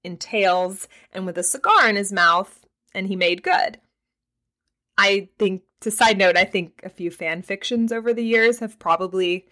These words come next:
sailed those <laughs> exact narrative waters, I would have to imagine. And of course, there's the class and caste system issues, and those seem inherent in the Titanic tale. You've got the misfit steerage Jamie here stealing a tuxedo,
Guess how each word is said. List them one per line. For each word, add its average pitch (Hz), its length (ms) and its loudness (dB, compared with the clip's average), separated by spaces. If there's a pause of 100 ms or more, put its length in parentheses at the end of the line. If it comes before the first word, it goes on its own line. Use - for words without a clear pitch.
(320)
sailed 185 500 2
those 220 220 4
<laughs> 214 40 4
exact - 560 0
narrative 196 460 -2
waters, 180 580 -4
I 196 80 -10
would 196 140 -14
have - 160 -16
to - 100 -16
imagine. 233 540 -16 (840)
And 254 160 4
of 269 140 2
course, 320 320 2
there's 277 320 2
the 247 100 -2
class 180 440 2
and 202 180 -10
caste 175 380 -2
system 254 360 -4
issues, 269 600 -4 (100)
and 214 240 0
those 220 240 2
seem 240 300 0
inherent 196 760 0
in 185 180 -12
the 175 80 -4
Titanic 165 580 -6
tale. - 380 -6 (100)
You've 214 220 0
got 214 480 4 (320)
the 208 100 2
misfit 196 720 0
steerage 180 640 0
Jamie 180 480 0
here 240 420 0
stealing 208 640 -4
a 240 60 -4
tuxedo, 202 880 0